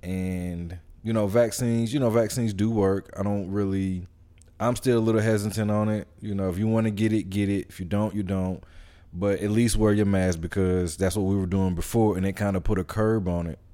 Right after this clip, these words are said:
for, for a good majority of the time, like, after we figured out that they worked, first of all. And I think that,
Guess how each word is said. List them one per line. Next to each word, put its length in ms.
for, 460
for 220
a 40
good 240
majority 380
of 100
the 80
time, 420
like, 160
after 240
we 120
figured 320
out 160
that 100
they 120
worked, 420
first 320
of 120
all. 320
And 600
I 20
think 380
that, 460